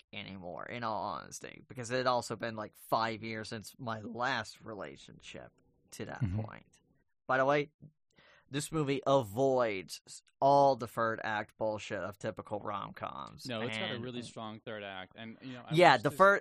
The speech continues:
Speaker 1: yeah,
Speaker 3: watched
Speaker 1: I
Speaker 3: this in, um, I watched half of it on, um, on a Friday night when it came out, and, um, I, I started to fade a little bit. I'm not gonna lie, <laughs> be-, because, uh, because, because it was kinda tropey, and when I,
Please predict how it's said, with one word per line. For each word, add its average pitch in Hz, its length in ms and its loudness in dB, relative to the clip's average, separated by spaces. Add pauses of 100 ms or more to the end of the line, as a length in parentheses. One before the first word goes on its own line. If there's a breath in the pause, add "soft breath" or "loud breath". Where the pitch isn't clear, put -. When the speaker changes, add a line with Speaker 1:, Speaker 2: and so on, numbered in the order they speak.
Speaker 1:
yeah, 147 260 8
Speaker 3:
watched - 120 0
Speaker 1:
I - 80 -2
Speaker 3:
this - 180 -14
in, 151 160 -10
um, 107 420 -14 (540)
I 127 60 -10
watched 147 320 -16 (340)
half 123 300 -14
of 113 80 -20
it 107 160 -16 (180)
on, 110 280 -16
um, 98 300 -20 (120)
on 113 80 -20
a 110 100 -20
Friday 107 280 -14
night 104 280 -20
when 107 80 -20
it 104 160 -20
came 104 140 -20
out, 101 260 -18
and, 101 400 -20
um, 98 400 -18 (1160)
I, 107 160 -14 (140)
I 113 40 -18
started 117 260 -14
to 101 100 -20
fade 104 320 -12 (500)
a 117 40 -14
little 110 160 -12
bit. 107 260 -12 (440)
I'm 117 60 -14
not 107 180 -10
gonna 110 220 -12
lie, 104 260 -10
<laughs> 107 40 -20
be-, 120 100 -10 (100)
because, 139 460 -8
uh, 151 140 -4 (300 soft breath)
because, 165 360 -10 (160)
because 165 280 -12
it 151 60 -10
was 156 160 -8
kinda 123 320 -12
tropey, 101 440 -14 (600)
and 107 500 -14 (340)
when 127 180 -14
I, 127 40 -12